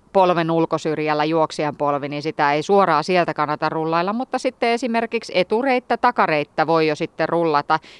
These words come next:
jotka aika usein on siellä niinku taustalla juurisyynä siihen, että miksi joku kalvojänne tai, tai kiinnytyskohta kiristää. Et sitä kautta, että saataisiin sitä lihasta rentoutumaan ja joudut-, jo-, joudutettua sitä lihaksen palautumista, niin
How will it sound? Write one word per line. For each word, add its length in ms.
jotka 260
aika 220
usein 360
on 120
siellä 260
niinku 200
taustalla 560
juurisyynä 680
siihen, 380
että 200
miksi 280
joku 300
kalvojänne 720
tai, 280
tai 140
kiinnytyskohta 800
kiristää. 760
Et 140
sitä 220
kautta, 280
että 100
saataisiin 300
sitä 140
lihasta 420
rentoutumaan 920
ja 160
joudut-, 500
jo-, 360
joudutettua 840
sitä 400
lihaksen 460
palautumista, 800
niin 280